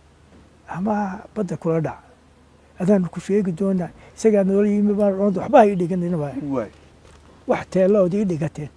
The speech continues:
Speaker 2: Ma
Speaker 1: Ma
Speaker 2: ii jirin.
Speaker 1: jirto. Markii dambe arrintii fashilantay, waxaa la iiga yeedhay Hargeysa.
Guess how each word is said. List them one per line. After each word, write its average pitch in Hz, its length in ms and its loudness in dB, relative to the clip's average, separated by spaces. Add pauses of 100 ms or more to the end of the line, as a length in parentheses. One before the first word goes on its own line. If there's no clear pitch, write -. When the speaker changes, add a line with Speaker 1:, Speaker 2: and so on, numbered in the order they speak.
(180)
Speaker 2:
Ma 160 60 -6
Speaker 1:
Ma 147 60 0
Speaker 2:
ii 156 60 0
jirin. 156 160 4
Speaker 1:
jirto. 139 280 -6 (760)
Markii 240 320 4
dambe 190 340 2
arrintii 190 400 -2
fashilantay, 214 760 -2 (960)
waxaa 185 240 -2
la 175 100 0
iiga 190 280 -2
yeedhay 170 360 0
Hargeysa. 175 580 -2